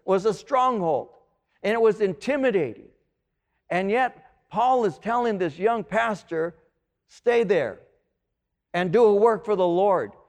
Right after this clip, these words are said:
in this mighty city called Ephesus." Now, as Paul is writing to this young man, he's giving him instructions. And these are the things we're gonna see as we go through First Timothy. He says,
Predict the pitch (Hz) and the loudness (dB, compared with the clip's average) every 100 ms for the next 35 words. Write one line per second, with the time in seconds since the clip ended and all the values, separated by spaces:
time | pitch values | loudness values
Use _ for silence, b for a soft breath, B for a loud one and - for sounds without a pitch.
0 | _ _ - 170 175 151 156 185 196 190 | _ _ -4 0 0 -2 -2 0 0 0
1 | 196 185 - _ _ - 190 170 139 127 | -4 -8 -14 _ _ -6 -2 0 -2 -4
2 | - _ 151 131 135 135 - - 95 - | -10 _ -2 -2 -2 -4 -6 -10 -16 -18
3 | _ _ _ _ _ _ _ _ _ _ | _ _ _ _ _ _ _ _ _ _
4 | _ - 170 170 165 - _ _ _ - | _ -4 -2 -2 -4 -16 _ _ _ 0
5 | 165 - 180 240 226 180 135 156 151 208 | 0 0 -2 0 2 0 -4 -6 -2 -2
6 | 262 220 165 151 131 147 147 135 131 135 | -2 -4 -4 -4 -2 -2 0 -2 -2 -4
7 | 143 _ _ _ _ _ _ _ _ 143 | -8 _ _ _ _ _ _ _ _ -8
8 | 147 143 214 220 208 165 - - 185 175 | -6 0 0 0 0 -4 -4 -2 -2 -2
9 | - - - _ _ _ b b b - | -10 -16 -18 _ _ _ b b b -6
10 | 190 233 220 226 196 - 214 170 180 185 | -2 -2 0 0 2 0 0 -2 -2 -2
11 | 156 269 240 143 165 175 196 180 147 180 | -2 -2 -2 0 0 2 0 0 -2 -2
12 | 160 - 202 - 117 - _ _ _ _ | -2 -4 -4 -6 -8 -8 _ _ _ _
13 | _ _ _ _ - 160 156 175 | _ _ _ _ -4 -4 0 -2